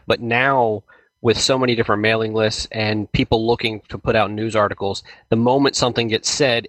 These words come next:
it gets repeated around so many times. So I think it's just, as you've stated in the past, the speed at which we now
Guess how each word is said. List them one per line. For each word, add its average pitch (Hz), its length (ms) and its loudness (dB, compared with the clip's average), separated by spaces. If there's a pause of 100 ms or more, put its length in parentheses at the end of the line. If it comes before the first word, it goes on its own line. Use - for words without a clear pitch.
it 117 60 -10
gets 113 260 -4
repeated 117 480 -2
around 113 260 2
so 117 220 0
many 101 180 -2
times. 104 360 -2
So 117 100 0
I 123 80 2
think 135 120 2
it's - 140 -4
just, - 260 -2 (460)
as 127 180 2
you've 147 120 0
stated 127 260 0
in 110 80 -8
the 104 60 -10
past, 113 500 -2 (200)
the 113 280 0 (640)
speed 165 520 -2
at - 140 -2
which 127 240 -4
we 123 200 -6
now 113 640 0